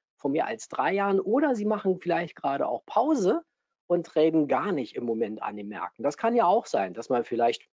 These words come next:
ja, mal Pause macht, weil man nicht so gut unterwegs ist oder man ist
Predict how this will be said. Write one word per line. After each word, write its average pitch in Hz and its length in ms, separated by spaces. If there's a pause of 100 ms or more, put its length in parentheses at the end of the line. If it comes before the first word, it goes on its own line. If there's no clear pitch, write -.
(380)
ja, 120 300
mal 110 200
Pause 117 340
macht, 160 360
weil 123 120
man 120 320 (480)
nicht 139 240
so - 80
gut 214 220
unterwegs 226 540
ist 240 340
oder 117 640
man 110 760
ist - 400